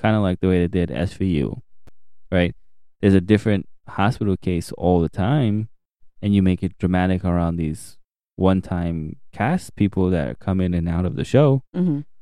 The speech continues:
Speaker 1: Or you can do, like, someone who's constantly in and out of the hospital, 'cause there are people like that, right?
Speaker 2: Yeah, they have that too.
Speaker 1: Same way S V U had a different case, which was also unrealistic, 'cause these motherfuckers solve these cases pretty fast.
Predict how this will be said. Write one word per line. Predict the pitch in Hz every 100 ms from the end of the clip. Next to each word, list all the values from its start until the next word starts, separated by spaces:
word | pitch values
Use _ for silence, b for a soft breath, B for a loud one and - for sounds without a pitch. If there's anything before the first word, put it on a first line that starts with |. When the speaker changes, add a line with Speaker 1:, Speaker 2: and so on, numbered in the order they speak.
| - 104
Speaker 1:
Or | 107
you | 104
can | 104
do, | 98 104 98
like, | 90
someone | - 101 95
who's | 98 95 - - -
constantly | 95 95 90 90
in | - 95
and | 87 76
out | 117
of | 151
the | 113
hospital, | 92 - 98 95
'cause | 92
there | 95
are | 107
people | - 117 90
like | 82 -
that, | 98 143 -
right? | 98 95 165 -
Speaker 2:
Yeah, | 170 139
they | 202 185
have | 175
that | 160 151
too. | - 139 196 - - - - - - -
Speaker 1:
Same | - 104
way | 101 95
S | 101 -
V | 98
U | 104
had | 104 92
a |
different | 85 90 85 85
case, | - 131 104 -
which | 220 226 -
was | 147 -
also | 80 98 - 107
unrealistic, | 135 135 139 - 135 -
'cause | 90
these | 113 160
motherfuckers | 90 82 85 67 -
solve | 85 82
these | 85 -
cases | 80 95 -
pretty | - 156 233
fast. | 311 269 165 151 - -